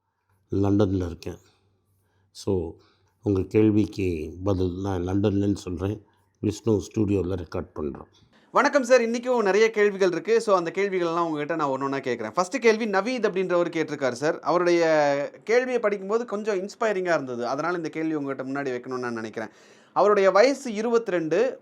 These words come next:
Speaker 2: பார்ட் டைம் பண்ணிட்டு இருக்காரு, ஒன்பதாயிரத்தி நானூறு ரூபா சம்பாரிச்சுக்கிட்டு இருக்காரு. அதுல நாலாயிரம் ரூபாயை நான் இன்வெஸ்ட் பண்ணணும் சார். நான் வந்து பட்டாஸ் லிஸ்ட்ல இன்வெஸ்ட் பண்ணட்டுமா, கோல்ட் பீஸ்ல இன்வெஸ்ட் பண்ணட்டுமா, இல்ல ரெண்டுலயும் இன்வெஸ்ட் பண்ணட்டுமா அப்படின்னு சொல்லி அவர் கேட்டிருக்காரு. நவீத், அவருக்கு வயசு இருபத்திரெண்டு சார்.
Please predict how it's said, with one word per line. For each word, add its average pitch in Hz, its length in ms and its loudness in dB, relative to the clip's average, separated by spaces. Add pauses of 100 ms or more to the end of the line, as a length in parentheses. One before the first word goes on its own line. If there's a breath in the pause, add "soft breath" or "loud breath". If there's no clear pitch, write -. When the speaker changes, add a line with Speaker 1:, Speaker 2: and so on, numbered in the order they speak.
(160)
Speaker 2:
பார்ட் 220 280 6
டைம் 226 240 0
பண்ணிட்டு 170 340 -2
இருக்காரு, 147 480 0 (240 soft breath)
ஒன்பதாயிரத்தி 208 600 2
நானூறு 175 320 -2
ரூபா 202 200 2
சம்பாரிச்சுக்கிட்டு 170 580 -2
இருக்காரு. 147 320 0
அதுல 196 380 2
நாலாயிரம் 175 480 4
ரூபாயை 180 240 2
நான் 180 120 -2
இன்வெஸ்ட் 175 320 -4
பண்ணணும் 135 240 -8
சார். 135 360 2 (460 soft breath)
நான் 180 160 4
வந்து 214 180 2
பட்டாஸ் 240 400 4
லிஸ்ட்ல 208 200 -4
இன்வெஸ்ட் 170 320 -4
பண்ணட்டுமா, 156 540 -2 (140)
கோல்ட் 214 340 2
பீஸ்ல 208 180 -8
இன்வெஸ்ட் 160 340 -6
பண்ணட்டுமா, 151 540 -4
இல்ல 214 480 -2
ரெண்டுலயும் 254 640 2
இன்வெஸ்ட் 196 220 -2
பண்ணட்டுமா 156 400 0 (140)
அப்படின்னு 147 180 -2
சொல்லி 156 360 -2
அவர் 131 160 2
கேட்டிருக்காரு. 135 580 0 (340 loud breath)
நவீத், 226 360 2
அவருக்கு 175 260 2
வயசு 208 340 0
இருபத்திரெண்டு 180 640 -4
சார். 113 260 -8